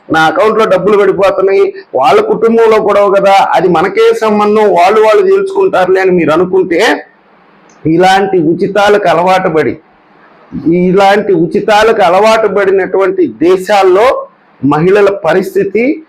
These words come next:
ఎంత దయనీయంగా, దారుణంగా ఉందో మీరు ఒకసారి తెలుసుకోండి. నిర్బంధం, భయంకరమైనటువంటి నిర్బంధం,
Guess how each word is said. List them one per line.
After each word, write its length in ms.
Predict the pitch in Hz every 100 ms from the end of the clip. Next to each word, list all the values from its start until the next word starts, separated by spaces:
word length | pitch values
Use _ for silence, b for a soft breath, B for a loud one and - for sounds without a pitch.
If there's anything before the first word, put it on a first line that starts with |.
| _ _ - 160
ఎంత 420 | 185 185 - 202
దయనీయంగా, 1120 | - 165 185 208 208 208 190 180 180 175 143
దారుణంగా 540 | 147 196 214 208 196 180
ఉందో 500 | 175 175 156 160 - B B 143
మీరు 160 | 151
ఒకసారి 360 | 143 - 147 156
తెలుసుకోండి. 800 | - 180 185 - 180 131 101 - b b -
నిర్బంధం, 760 | 147 165 151 208 220 208 151 - - _ _ _ _ _ _ _ - -
భయంకరమైనటువంటి 1400 | 113 165 214 247 254 233 233 226 214 214 - 208 196 185
నిర్బంధం, 760 | 151 165 156 208 214 196 156